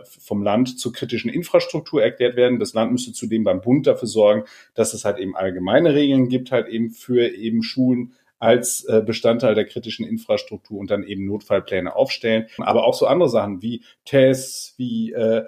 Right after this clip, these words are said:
ausreichende Sanitäreinrichtungen. All diese Dinge, die müssen halt eben angegangen werden. Und da, äh, gibt es einen, einen Investitionsstau. Das liegt unter anderem auch daran, dass Schulträger sind ja, äh, in der Regel eben, äh, die Kommunen.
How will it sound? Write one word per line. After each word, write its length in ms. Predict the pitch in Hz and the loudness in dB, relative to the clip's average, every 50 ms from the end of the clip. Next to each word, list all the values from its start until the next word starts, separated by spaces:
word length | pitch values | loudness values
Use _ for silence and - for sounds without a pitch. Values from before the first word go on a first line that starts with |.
| - - _ _ | -8 -20 _ _
ausreichende 520 | - 120 131 127 - 139 131 127 143 139 | 2 2 2 2 2 0 0 0 0 -2
Sanitäreinrichtungen. 1200 | 127 - 139 139 135 131 - 156 160 175 170 156 143 139 131 120 117 110 113 113 113 - 98 101 - _ - | 0 2 2 2 2 0 0 0 0 2 2 2 0 0 0 -2 -2 -4 -6 -8 -8 -10 -14 -16 -16 _ 0
All 220 | - 156 190 208 | 4 4 4 4
diese 260 | 196 202 165 175 170 | 4 0 -2 -2 -2
Dinge, 280 | 135 151 135 127 98 90 | 0 0 -2 -2 -2 -4
die 180 | - 127 165 180 | -6 -4 -4 -2
müssen 240 | 185 180 - 160 | -2 -2 0 2
halt 120 | 151 147 135 | 2 2 2
eben 160 | 135 131 131 | 2 0 0
angegangen 640 | 127 135 160 170 165 147 135 131 131 135 135 131 | 0 -2 -2 -2 -4 -2 -2 -2 -2 0 -2 -2
werden. 300 | 127 127 127 131 135 131 _ _ _ - _ _ | 0 0 0 0 0 -4 _ _ _ -20 _ _
Und 120 | - 113 120 | -4 4 6
da, 160 | 127 135 139 | 6 6 6
äh, 300 | 135 - 110 131 127 127 | 4 2 0 -2 -2 -2
gibt 240 | 123 127 131 131 117 | -2 -4 -8 -6 -6
es 240 | 127 127 131 - - | -10 -10 -8 -10 -6
einen, 480 | - 110 107 104 101 101 104 101 - | -2 0 0 0 0 -2 -4 -6 -8
einen 180 | 101 101 104 113 | -8 -6 -6 -2
Investitionsstau. 960 | 117 110 113 110 - - 107 - - 131 160 185 - - - 147 143 151 147 | -2 0 0 -2 -4 -4 -6 0 2 2 2 2 0 -2 2 4 4 4 2
Das 160 | - - - | 0 -6 -8
liegt 240 | - 135 131 _ _ | -8 -8 -8 _ _
unter 320 | - 127 127 - 151 123 - | -4 -2 -2 0 0 -2 -2
anderem 320 | 107 110 120 127 120 113 | -2 0 2 2 2 2
auch 200 | 104 98 95 - | 0 -2 -4 -4
daran, 440 | - 85 90 98 107 110 113 113 113 _ _ _ _ _ - | -4 -2 -2 0 0 -2 -2 -4 -6 _ _ _ _ _ 0
dass 260 | 104 104 101 - - - | 2 2 2 0 -4 -8
Schulträger 580 | - - 147 156 147 - - 127 123 113 107 | -6 -2 -2 -2 0 4 4 4 4 4 2
sind 280 | 95 104 107 113 113 - | 2 0 -4 -4 -4 0
ja, 220 | 104 104 104 107 | 2 4 4 4
äh, 240 | 101 - 113 104 104 - | 2 0 0 -2 -2 0
in 100 | - 104 | -2 0
der 160 | 107 104 95 | 0 0 0
Regel 400 | 95 101 101 101 104 101 98 - - - | 0 -4 -4 -2 -2 -2 -2 -2 -4 -6
eben, 320 | 98 98 92 98 92 - _ _ _ - | -6 -6 -4 -6 -8 -8 _ _ _ -8
äh, 220 | 113 101 98 95 | -4 -2 -2 -2
die 160 | 95 - 98 | -4 -6 -20
Kommunen. 640 | _ - - 101 101 107 107 120 156 196 226 226 | _ -14 -8 -4 -2 0 0 0 0 0 -2 -8